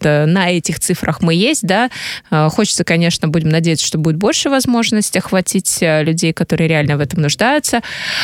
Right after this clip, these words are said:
А, но, э, понятно, что дети разные. А, кто-то повзрослее, кто-то помладше. И есть ли вот тут какая-то особенность, когда ты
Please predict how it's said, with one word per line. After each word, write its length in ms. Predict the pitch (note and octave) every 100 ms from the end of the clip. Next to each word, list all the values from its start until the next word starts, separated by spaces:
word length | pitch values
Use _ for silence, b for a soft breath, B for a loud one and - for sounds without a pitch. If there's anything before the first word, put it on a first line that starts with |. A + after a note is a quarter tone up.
| B -
А, 360 | F3 D#3+ D#3+ D3+ - -
но, 640 | F#3+ F#3 F#3+ A#3 D#4 E4+ - -
э, 120 | - -
понятно, 320 | - A#3+ -
что 160 | A#3+ G3+
дети 340 | E3+ A#3 -
разные. 600 | G3 E3 C#3+ - C3 A#2 - B B -
А, 160 | - - -
кто-то 260 | A3+ G#3
повзрослее, 480 | - F#3+ G#3 - D4+
кто-то 240 | - A#3+ -
помладше. 800 | A#3 A#3 G3+ F3+ G3+ - - - B B B B -
И 300 | F#3 F#3+ F3+ - - - F#3
есть 340 | F3+ A#3+ -
ли 80 | A3
вот 160 | G3 F3 -
тут 160 | F#3+ -
какая-то 600 | F3+ G3+ G3 - F3 E3
особенность, 800 | - F3+ A3 F#3 F3+ E3 D#3+ - F3+ -
когда 280 | E3 F3+
ты 160 | F3